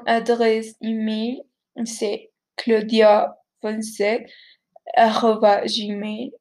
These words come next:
point com. Je vous présente une amie.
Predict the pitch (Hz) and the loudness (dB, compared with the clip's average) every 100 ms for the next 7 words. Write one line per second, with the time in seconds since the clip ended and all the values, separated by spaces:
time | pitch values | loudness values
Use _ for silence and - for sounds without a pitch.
0 | _ - 226 214 214 - 214 208 233 - | _ -8 -6 -6 -8 -6 -6 -6 -10 -14
1 | _ _ _ _ _ - - - 254 254 | _ _ _ _ _ -20 -20 -4 4 4
2 | 240 254 247 254 - 240 240 226 226 226 | 4 2 2 0 4 6 6 4 4 0
3 | - - _ _ _ _ _ _ _ - | -10 -20 _ _ _ _ _ _ _ -4
4 | 226 214 208 214 208 214 | 0 0 0 -2 -4 -6